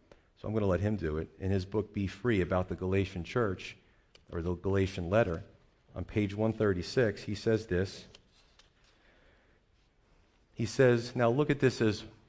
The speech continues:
actual fruit." You know, this is the, the season where I'm actually,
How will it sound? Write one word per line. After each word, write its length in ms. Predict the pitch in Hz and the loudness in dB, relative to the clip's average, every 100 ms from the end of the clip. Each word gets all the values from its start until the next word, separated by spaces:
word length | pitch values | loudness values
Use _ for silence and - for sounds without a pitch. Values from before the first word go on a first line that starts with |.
| - | 2
actual 420 | 104 - 131 131 | 2 2 0 0
fruit." 400 | - 101 110 - - - - _ _ _ _ _ | 0 0 0 -2 -12 -20 -20 _ _ _ _ _
You 100 | 90 | -12
know, 120 | 95 | -8
this 220 | 101 101 110 | -6 -4 -2
is 120 | 95 | 2
the, 160 | 98 | 2
the 180 | 92 95 | 2 -2
season 420 | 90 101 95 104 | -2 -2 0 -2
where 140 | 98 87 | 0 0
I'm 140 | 90 | 2
actually, 500 | 90 90 104 98 92 | 0 0 0 0 0